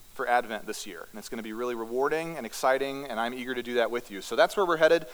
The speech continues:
the rest of this year. I like to let you know where we're going so that you know what to expect. But to come back to today, what we're gonna do today is something that we try to do annually, which is talk a little bit about the way that we do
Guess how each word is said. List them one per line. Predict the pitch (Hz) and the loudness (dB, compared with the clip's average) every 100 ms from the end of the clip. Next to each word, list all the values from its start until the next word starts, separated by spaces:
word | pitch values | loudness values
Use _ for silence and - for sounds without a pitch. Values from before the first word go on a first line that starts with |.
| - - - | -16 -14 -6
the | 131 | 4
rest | 143 - | 4 4
of | 151 | -4
this | 143 - | -4 -4
year. | 143 139 151 - - - 120 | -2 0 0 -4 -18 -4 2
I | |
like | 135 135 | 2 2
to | |
let | 143 139 | 0 0
you | 135 | 2
know | 135 | 2
where | 139 135 | 4 2
we're | |
going | 139 143 139 139 | 2 0 0 -2
so | 127 | -4
that | 110 | -6
you | 120 | -6
know | 135 | -2
what | 131 131 | -2 -2
to | 123 | -4
expect. | - - 117 117 - - - - | -6 0 0 0 -10 -16 -18 -12
But | 165 | -10
to | - | -4
come | 160 160 | 0 6
back | 160 156 | 6 4
to | |
today, | 160 160 120 110 | -6 0 2 2
what | 120 | 0
we're | 127 | 0
gonna | 143 151 | 0 0
do | 147 | -4
today | 143 131 120 | -2 2 2
is | 117 | 2
something | 131 127 | -4 -8
that | 131 | -8
we | 127 | -8
try | 139 123 | -2 -2
to | 120 | -2
do | 131 139 | -6 -8
annually, | 160 170 135 110 98 101 180 - - - - | -6 -4 -2 -2 -4 -6 -8 -14 -20 -16 -8
which | 135 131 | -6 -6
is | - | -2
talk | 151 151 - | 4 4 4
a | |
little | 127 156 185 | -2 0 0
bit | 160 | 0
about | 139 123 120 127 | 4 4 4 2
the | |
way | 123 139 151 | -2 0 0
that | 160 160 | 0 -4
we | 131 135 | -6 -10
do | 117 110 110 | -10 -8 -8